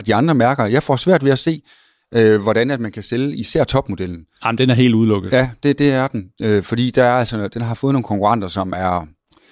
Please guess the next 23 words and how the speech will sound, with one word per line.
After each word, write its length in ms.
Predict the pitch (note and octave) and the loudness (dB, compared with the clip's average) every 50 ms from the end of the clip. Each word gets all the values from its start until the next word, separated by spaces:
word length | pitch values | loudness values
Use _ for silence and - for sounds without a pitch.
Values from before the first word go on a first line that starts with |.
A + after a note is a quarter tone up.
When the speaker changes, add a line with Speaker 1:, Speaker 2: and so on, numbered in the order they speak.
| _ _ _ _ _ - | _ _ _ _ _ -4
Speaker 1:
øh, 420 | F#2+ F#2+ F2+ F2 F2 E2+ E2+ E2+ E2+ - - - - - - | -2 0 0 0 -2 -4 -6 -8 -10 -12 -14 -14 -14 -8 -2
er 140 | G#2 G#2 | 0 0
en 80 | G#2 G#2 | 0 2
helt 240 | G2 A2 C#3 B2 G2 | 2 2 2 0 0
anden 220 | F#2 G2+ G#2+ G#2+ | -2 -6 -6 -8
kaliber. 400 | - - G2+ G2 G#2+ G#2+ - F2 E2+ _ _ - | -6 -8 -8 -8 -6 -8 -10 -12 -14 _ _ 0
Speaker 2:
Det, 120 | C#3 D3+ | 4 4
vi 60 | F3 | 4
skal 160 | E3 - C3+ A2 | 4 4 4 4
huske 160 | B2 A#2+ - | 2 2 2
på, 180 | A2+ C#3 C#3+ | 2 2 2
hvis 140 | C3 A#2+ F#2+ | 2 2 2
jeg 80 | A#2+ A#2 | 2 4
lige 200 | B2 C3+ B2+ A#2 | 4 4 6 6
må 140 | A2 A2 A2 | 6 6 4
afbryde 280 | A#2 B2+ B2 A#2 A2+ | 4 2 2 0 0
dig 80 | G#2 - | -2 -2
kort, 260 | - G#2+ A2+ B2 B2 | -2 -2 -2 0 0
Harry, 200 | A#2 G#2+ G2+ G2 F2 | 0 -2 -2 -2 -2
det 120 | A#2 A#2+ B2 | 0 2 2
er, 120 | A#2+ A#2+ | 2 2
at, 280 | A#2+ A#2+ A2+ A2+ G2+ A2 | 0 -2 -6 -6 -6 -6
øh, 200 | G#2+ G#2 G2+ | -6 -6 -6